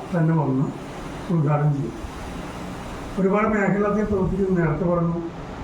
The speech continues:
തൃശ്ശൂർ ഇന്റർനാഷണൽ ഫിലിം ഫെസ്റ്റിവൽ ഓഫീസിൽ നിന്ന് ഇവിടെ അവിടേക്ക്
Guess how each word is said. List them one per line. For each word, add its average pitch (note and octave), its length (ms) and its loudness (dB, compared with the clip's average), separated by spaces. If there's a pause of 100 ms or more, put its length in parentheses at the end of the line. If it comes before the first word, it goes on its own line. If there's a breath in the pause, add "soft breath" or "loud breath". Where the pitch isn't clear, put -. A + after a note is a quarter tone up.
തൃശ്ശൂർ D#3+ 340 2
ഇന്റർനാഷണൽ D#3 480 2
ഫിലിം D#3 220 2
ഫെസ്റ്റിവൽ D#3 440 0 (580)
ഓഫീസിൽ D3 280 0
നിന്ന് D#3 160 2
ഇവിടെ C3 180 0 (560)
അവിടേക്ക് D3 260 0